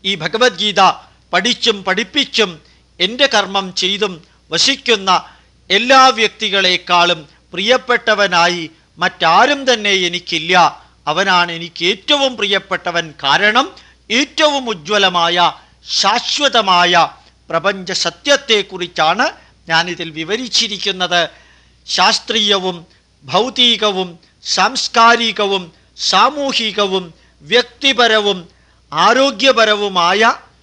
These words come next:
സർവ്വ വിഷയങ്ങളും ഇതിൽ വിവരിച്ചിരിക്കുന്നത് കൊണ്ട്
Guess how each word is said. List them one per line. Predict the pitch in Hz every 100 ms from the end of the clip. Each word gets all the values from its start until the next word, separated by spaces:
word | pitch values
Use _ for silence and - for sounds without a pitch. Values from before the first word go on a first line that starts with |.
| _ -
സർവ്വ | - 214 226 277 285
വിഷയങ്ങളും | 269 202 220 208 190 185 170 147 _ _ -
ഇതിൽ | 165 175 165
വിവരിച്ചിരിക്കുന്നത് | 160 190 262 - 254 240 185 196 185 175
കൊണ്ട് | 160 170 196 285